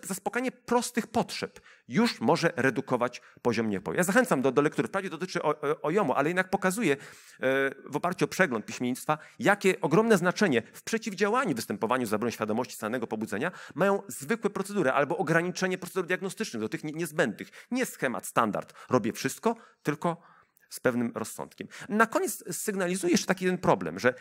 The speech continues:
czasami zapominamy nawet u osób w podeszłym wieku, to, to z racji, m, że prowadzę pracownię badań na systemie elektroencefalografii,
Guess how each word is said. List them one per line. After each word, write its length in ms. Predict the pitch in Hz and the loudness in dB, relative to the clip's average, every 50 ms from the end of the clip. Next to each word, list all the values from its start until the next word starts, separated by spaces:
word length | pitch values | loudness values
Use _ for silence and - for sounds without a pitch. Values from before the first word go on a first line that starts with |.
| - - | -6 0
czasami 380 | - 147 - - - - 330 262 | 0 0 0 0 -2 -2 0 0
zapominamy 420 | 151 147 - 135 131 127 131 127 | -2 -2 -2 -2 -2 0 0 0
nawet 360 | 127 131 170 233 - - - | 0 -2 -2 -2 -4 -4 -2
u 60 | 123 | -2
osób 180 | 123 - - - | -2 -2 -2 -6
w 40 | - | -4
podeszłym 360 | 110 95 104 98 - 113 104 | -2 -2 -2 -2 -2 -4 -4
wieku, 440 | 90 85 - - - 151 202 - _ _ _ _ | -4 -4 -6 -4 -6 -6 -6 -8 _ _ _ _
to, 120 | - 190 | -8 -6
to 120 | 175 - 180 | -2 -2 0
z 60 | 170 | 2
racji, 480 | 165 160 139 - - 131 127 120 - - - | 2 0 0 -2 -4 -8 -8 -10 -10 -14 -12
m, 320 | 123 120 120 120 120 - - - - 107 - - 101 | -10 -8 -8 -8 -8 -10 -12 -14 -16 -14 -14 -12 -10
że 100 | 110 120 | -8 -6
prowadzę 280 | - 120 113 120 104 101 | -6 -4 -4 -4 -4 -4
pracownię 320 | - 110 - 117 107 101 | -6 -6 -4 -2 -2 0
badań 180 | 92 95 98 95 | 0 0 2 2
na 80 | 95 | 0
systemie 240 | 92 - 104 98 95 | 0 0 0 2 2
elektroencefalografii, 800 | 95 95 95 101 95 - - 92 98 101 104 95 90 - 120 139 | 2 0 0 -2 -2 0 2 2 2 4 4 2 2 0 -4 -6